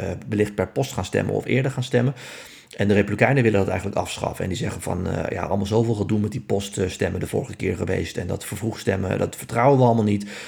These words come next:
Eh, alle staten moeten gewoon weer gaan stemmen op één, eh, dag. En als ze dat doen, je raadt het al, dan gaat dat de Republikeinen heel erg veel helpen. Omdat ook bij de afgelopen verkiezingen we natuurlijk zagen dat vooral Republikeinse kiezers, eh,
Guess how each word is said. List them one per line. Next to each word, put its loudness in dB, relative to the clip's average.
Eh, -4
alle 6
staten 4
moeten -2
gewoon 4
weer 2
gaan -6
stemmen 0
op -2
één, -2
eh, -6
dag. 4
En -10
als 4
ze 0
dat 2
doen, 6
je 4
raadt 4
het -2
al, 8
dan 2
gaat 2
dat 2
de 0
Republikeinen 2
heel 6
erg 0
veel 2
helpen. 2
Omdat 0
ook 2
bij 2
de -2
afgelopen 0
verkiezingen -2
we 0
natuurlijk -4
zagen -2
dat -4
vooral 4
Republikeinse 0
kiezers, 2
eh, 0